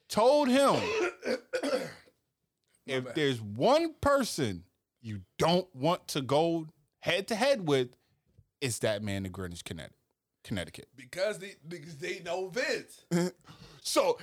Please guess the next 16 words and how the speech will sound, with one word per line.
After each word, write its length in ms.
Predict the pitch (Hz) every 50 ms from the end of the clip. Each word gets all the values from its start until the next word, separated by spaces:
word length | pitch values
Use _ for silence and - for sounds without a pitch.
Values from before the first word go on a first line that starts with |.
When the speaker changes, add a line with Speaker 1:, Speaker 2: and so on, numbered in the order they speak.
| - -
Speaker 1:
if 300 | 214 220 202 - - -
they 280 | 247 262 294 330 302
know 340 | 294 262 277 277 277 277 277
Vince 480 | 233 214 208 220 277 262 214 175 165 - -
and 160 | 175 180 180
they 220 | 180 233 262 262
know 240 | 233 254 262 247 240
that 220 | 233 226 214 196
Vince 340 | 160 151 175 214 240 208 175
is 140 | 202 180 180
gonna 240 | 170 208 196 185 170
sit 280 | - - 214 208 175
back 300 | 156 196 185 180 180 -
and 80 | 180 156
be 140 | 156 175 170
like, 180 | 160 156 156